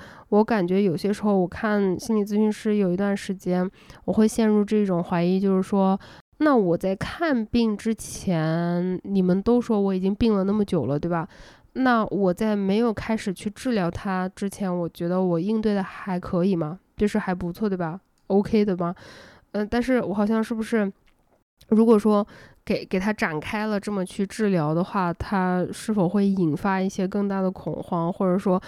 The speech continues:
有时候会觉得说，啊，吃这么多药是不是有必要？我觉得这种怀疑还有这种想法都是很 OK 的，只要，只要你别在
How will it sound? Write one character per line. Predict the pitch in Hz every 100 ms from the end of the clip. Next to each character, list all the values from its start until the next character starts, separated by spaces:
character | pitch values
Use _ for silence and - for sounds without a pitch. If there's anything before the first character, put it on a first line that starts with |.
| - - -
有 | -
时 | 208
候 | 208
会 | 214
觉 | 202 170
得 | 185
说， | 202 196 190
啊， | - 185
吃 | - 226
这 | 240
么 | 208
多 | 196 208
药 | 214 202
是 | -
不 | 220
是 |
有 | 202
必 | 147 185
要？ | 175 - - - -
我 | 226
觉 | 240 240
得 | 277 285
这 | 254 320 311 254
种 | 208 185 175
怀 | - 185 175
疑 | 202 196 185
还 | 185 233
有 | 220
这 | 214 262
种 | 220 170
想 | 175 175 151 202
法 | 214 147
都 | - 220
是 | 233 - 208
很 | - 175
OK | - 202 202 - 220 214
的， | 180 - - - -
只 | - 196 185 165
要， | 226 220 165 _ _
只 | - 190 170
要 | 160 190 185
你 | 185 180 -
别 | 185 180 180
在 | 185 240 214 165